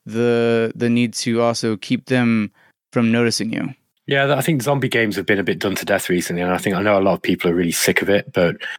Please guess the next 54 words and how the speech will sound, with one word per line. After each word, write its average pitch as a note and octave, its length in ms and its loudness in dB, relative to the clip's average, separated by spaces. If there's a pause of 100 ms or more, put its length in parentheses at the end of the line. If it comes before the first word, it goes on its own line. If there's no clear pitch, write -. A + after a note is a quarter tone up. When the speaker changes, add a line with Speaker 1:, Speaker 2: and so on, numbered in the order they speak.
(220)
Speaker 2:
it A#2+ 140 0
just - 160 0
depends F#2+ 360 0
on E2+ 60 -2
how F2 180 2
well F2 160 0
it's D#2+ 140 -6
done. E2+ 220 0
I E2+ 60 0
mean, F2+ 320 0 (200)
They C#3 120 0
Are A#2 140 2
Billions F#2 380 0
has E2 100 -2
done E2+ 180 0
pretty D#2+ 220 0
well. E2 320 0 (300)
I'm A2 100 0
not - 120 2
sure G2 200 2
if - 80 -2
it's - 120 -4
a - 40 -12
particularly - 400 -4
good F2 160 -2
game. F#2+ 320 0 (160)
I've F2+ 240 0
heard F#2 160 2
very F2+ 180 2
mixed F2 300 0
things F2+ 200 0
about D#2 280 2
it, F2+ 160 0
but E2+ 180 -2 (240)
it G2+ 80 0
seems A#2 220 2
to - 60 -6
be G2 80 2
very G2 180 2
popular. F2 460 -2
So E2+ 300 0 (280)
there's G2+ 160 -2
always A#2+ 260 0
people G2+ 300 -2
who F#2 100 2
are E2+ 60 0
gonna E2+ 160 0
be F2 100 0
inter-, E2 240 -4 (140)
interested - 400 -2
in E2+ 80 2
zombie E2+ 240 0
survival E2 400 -2
stuff. - 400 -2